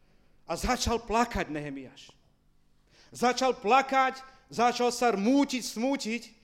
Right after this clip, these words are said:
a začal sa postiť a začal sa modliť. To je vyjadrenie toho, ako ho to zlomilo v jeho srdci.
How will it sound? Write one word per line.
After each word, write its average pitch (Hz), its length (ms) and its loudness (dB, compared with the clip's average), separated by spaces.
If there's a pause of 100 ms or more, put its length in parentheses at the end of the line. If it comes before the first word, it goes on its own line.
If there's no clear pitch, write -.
(280)
a 170 160 -4
začal 226 280 0
sa 214 200 -2
postiť 233 800 0
a 165 80 -2
začal 202 320 -6
sa 190 200 -10
modliť. 185 680 -6 (4000)
To 262 180 10
je 214 160 4
vyjadrenie 220 560 0
toho, 196 460 2
ako 190 240 -2
ho 185 160 -2
to 190 140 -8
zlomilo 190 680 -4 (260)
v 156 220 -6
jeho 175 140 -6
srdci. 208 420 -10